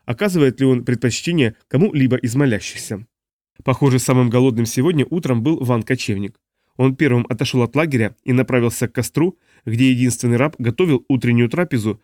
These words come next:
на вид чрезвычайно простую. Когда Ван отошел, Джайлс негромко спросил у Килсумбы: «Слушай, как тебе этот обычай? Ну, в смысле, отрезать уши побежденного?» Килсумба что-то неразборчиво проворчал в ответ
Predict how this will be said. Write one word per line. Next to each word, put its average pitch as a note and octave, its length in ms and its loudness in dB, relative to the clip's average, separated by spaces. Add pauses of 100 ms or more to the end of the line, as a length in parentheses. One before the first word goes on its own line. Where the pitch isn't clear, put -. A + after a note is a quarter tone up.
(200)
на B2 100 2
вид E3+ 180 0
чрезвычайно B2 580 0
простую. G2 540 -6 (400)
Когда C3 280 2
Ван B2 160 2
отошел, D3 480 0 (240)
Джайлс G#3+ 300 0
негромко C3+ 380 0
спросил B2+ 400 0
у A2+ 60 0
Килсумбы: G#2+ 600 -6 (800)
«Слушай, A#2+ 320 0
как D3+ 160 0
тебе B2 200 2
этот A#2 220 -2
обычай? A2 440 -2 (320)
Ну, C3+ 160 2
в - 60 -6
смысле, B2 440 0
отрезать A#2+ 460 2
уши B2 240 0
побежденного?» A2 720 -2 (800)
Килсумба D3 420 2
что-то C#3 240 0
неразборчиво C3 640 2
проворчал B2+ 480 0
в A#2+ 40 2
ответ D#3 300 -2